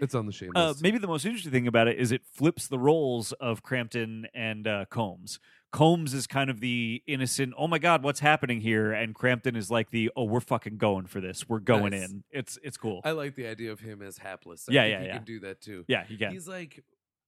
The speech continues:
Speaker 1: I feel like him and Kyle MacLachlan s-, came out of the same machine.
Speaker 2: <laughs> Yeah, yeah.
Speaker 1: Like, they were in the same incubator, and then they just,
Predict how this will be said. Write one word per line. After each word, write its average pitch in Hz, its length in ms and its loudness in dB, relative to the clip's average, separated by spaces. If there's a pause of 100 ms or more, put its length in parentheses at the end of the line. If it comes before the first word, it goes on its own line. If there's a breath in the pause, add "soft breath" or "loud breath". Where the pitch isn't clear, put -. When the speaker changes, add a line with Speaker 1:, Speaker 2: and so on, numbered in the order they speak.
(240)
Speaker 1:
I 143 80 -6
feel 170 180 -12
like 165 160 -10
him 139 200 -14
and 131 120 -14
Kyle 120 260 -12
MacLachlan 110 580 -14
s-, - 220 -20
came 120 220 -12
out 113 80 -10
of 104 80 -16
the 107 60 -14
same 104 260 -12
machine. 101 420 -6
Speaker 2:
<laughs> - 60 2
Yeah, 277 160 8
yeah. 180 240 4
Speaker 1:
Like, - 120 -4
they 151 120 -2
were 165 80 -2
in 160 80 -6
the 147 80 -6
same 135 260 -4
incubator, 104 540 -10
and 98 140 -14
then 104 100 -12
they 104 100 -10
just, 101 280 -12